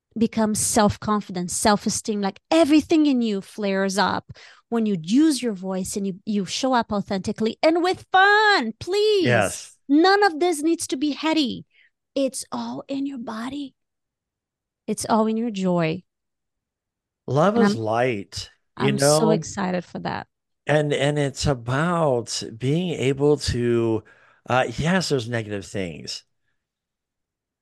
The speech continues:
Speaker 2: But the, and, and I'm gonna leave it at, at, at this, and I, and I, I've spoken about this before. Your valley, as long as you make it to be by your perception. The valley of shadow and death can be shorter if you learn how to embrace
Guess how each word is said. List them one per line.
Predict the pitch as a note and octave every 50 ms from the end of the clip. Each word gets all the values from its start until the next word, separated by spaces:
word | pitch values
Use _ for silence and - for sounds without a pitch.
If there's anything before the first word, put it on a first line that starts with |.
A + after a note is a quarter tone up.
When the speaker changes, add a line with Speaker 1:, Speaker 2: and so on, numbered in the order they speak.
| _ _ _
Speaker 2:
But | B2+ B2+ D3+ D3 -
the, | D3 D3 D3 D3 C#3+ C3
and, | C#3 D3
and | D3 C#3 D3
I'm | D#3+ E3
gonna | E3+ E3+ E3+
leave | E3+ F#3 F#3+ G3
it | F#3 D#3+ D3
at, | D3 D3 -
at, | C#3 C#3 C3 -
at | B2+ A#2+ A#2
this, | A#2 A2+ G#2+ G2+ - -
and | A2 G#2
I, | G#2 G#2+
and | A2+ - G#2+ A2 G#2+ G#2+
I, | G#2 G2+ G#2 G#2 G#2 G#2 -
I've | G#2 G#2+ G2+ -
spoken | - - C#3+ D3+ D#3 - C#3+
about | C3 B2+ B2 A#2
this | A2+ A2 G#2 -
before. | - G#2+ G2+ F#2+ - - G#2 G2+ F#2+ F2+ E2+ E2+ E2 - - - - - - - _
Your | B2+ C3+ C3 A#2
valley, | - B2+ B2 B2+ C#3 D#3+ F3 F3+ E3+ D#3
as | B2+ A2 G2
long | G#2 A2+ A#2+ B2 B2 A#2+
as | A2+ G#2 G2 G2
you | G#2 A2 A2+ A2 A2 A2+ A2 G#2 -
make | G2+ G2+ G2 G2 G2 G2 G2 G#2+
it | G2+ F#2 -
to | - G#2 F#2
be | F#2+ - - F#2+ F#2+ F#2+ F#2+ F2+
by | - G2 F2 F2
your | E2+ F#2 F#2 F#2
perception. | F#2 - - F2+ F2 - - - D#2+ D#2+ - - - - D#2+ D2 - B1 G#1+ _ _ _ _ _ _ _ _ _ _ _ _ -
The | A2+ A2
valley | F#2+ A#2 A#2+ B2+ C#3 D3 D#3 D3
of | C#3+ C3+ A#2+
shadow | - C3+ B2+ A#2+ A#2+ A#2 A2+ A2+
and | A2 G#2 G2
death | G#2+ G2 G2 F#2+ -
can | - F#2 F2
be | D#2+ F#2 F2+ E2+
shorter | - - - - - - A2 G#2 G2 F2+ E2+ E2 E2 E2+
if | E2+ F2 F2 - G2
you | F#2+ F#2 F2+
learn | F#2 F#2+ F#2+ G2+ G#2 G#2 G#2+ A2 A2+ G#2+
how | F#2+ - - G2 F#2+ F#2+ F#2+ F#2+ F#2+ F#2+
to | - - - G2+ F#2+ F#2 -
embrace | F#2 F2+ F2+ F2+ E2 - F#2 F#2 F#2 F#2+ F#2+ F#2